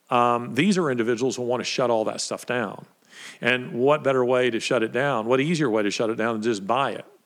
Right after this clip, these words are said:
Just buy it and don't allow anyone to farm it. So they're just gradually creeping into that space and buying up farmland. And if somebody comes and offers you, you know, a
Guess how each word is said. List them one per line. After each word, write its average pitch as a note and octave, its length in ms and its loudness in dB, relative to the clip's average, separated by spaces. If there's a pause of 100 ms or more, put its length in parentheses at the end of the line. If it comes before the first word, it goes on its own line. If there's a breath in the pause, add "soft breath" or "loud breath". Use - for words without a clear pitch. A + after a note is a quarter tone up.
(680)
Just B2 180 -2
buy C3 240 2
it - 40 -6
and - 80 -14
don't A#2+ 140 0
allow A#2+ 260 0
anyone A2+ 320 -2
to G#2 80 -6
farm C3+ 300 -2
it. - 120 -12 (460 soft breath)
So - 160 -4
they're C3 140 4
just A#2+ 180 0
gradually A2 920 -2 (260)
creeping C3+ 440 0
into A2 680 0
that B2 240 0
space A2+ 600 0 (380 soft breath)
and B2 160 -4
buying B2 300 2
up B2+ 140 -2
farmland. A2+ 600 -2 (320 loud breath)
And C3 80 2
if C3 80 2
somebody B3 240 2
comes C#3+ 400 0
and C#3 160 -2
offers C3 400 2
you, A#2+ 420 0
you B2 160 -2
know, A2+ 220 0
a G#2+ 280 0